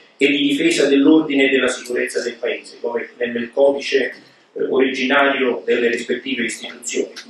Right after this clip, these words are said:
Quanto di completamente nuovo si è affacciato nel campo della sicurezza impone necessariamente una formazione di alto livello, dallo sguardo lungimirante, dall'approccio strutturale e solido.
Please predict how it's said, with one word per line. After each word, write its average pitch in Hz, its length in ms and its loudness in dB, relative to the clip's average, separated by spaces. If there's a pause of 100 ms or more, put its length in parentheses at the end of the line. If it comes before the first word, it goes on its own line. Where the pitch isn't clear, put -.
(360)
Quanto 165 420 4
di 151 180 -2
completamente 147 640 0
nuovo 151 240 2
si - 100 -2
è 208 40 2
affacciato 139 460 0
nel 131 180 -2
campo 139 500 0 (440)
della 135 220 6
sicurezza 143 480 4
impone 139 600 2
necessariamente 139 800 2
una 139 140 0
formazione 135 600 2
di - 80 -2
alto 123 240 2
livello, - 500 2
dallo - 140 -12
sguardo 135 420 0
lungimirante, 127 720 -2
dall'approccio 131 800 -6 (300)
strutturale 151 1040 2
e 135 80 -4
solido. - 580 -2